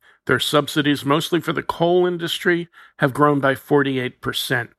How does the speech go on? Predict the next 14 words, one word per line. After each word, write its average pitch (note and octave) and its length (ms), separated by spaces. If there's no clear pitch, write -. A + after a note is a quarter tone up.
Australia C#3 580
is C3 340
making C3 380
a A#2+ 60
healthy D#3+ 400
living D#3 340
these D3+ 260
days, C#3 540
exporting C3+ 680
coal C3 480
to B2 180
India C#3+ 560
and A#2 240
China. D#3 580